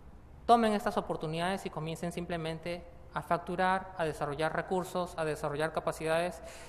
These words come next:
y a desarrollar económica y socialmente este país.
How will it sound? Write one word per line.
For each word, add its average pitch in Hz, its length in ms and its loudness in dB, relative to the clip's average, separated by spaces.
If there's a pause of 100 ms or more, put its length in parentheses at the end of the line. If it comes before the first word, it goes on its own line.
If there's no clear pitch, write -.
(120)
y 170 40 4
a 170 40 6
desarrollar 165 520 2
económica 190 680 2
y 170 80 -6
socialmente 165 840 -2 (140)
este 156 240 -4
país. 131 480 -4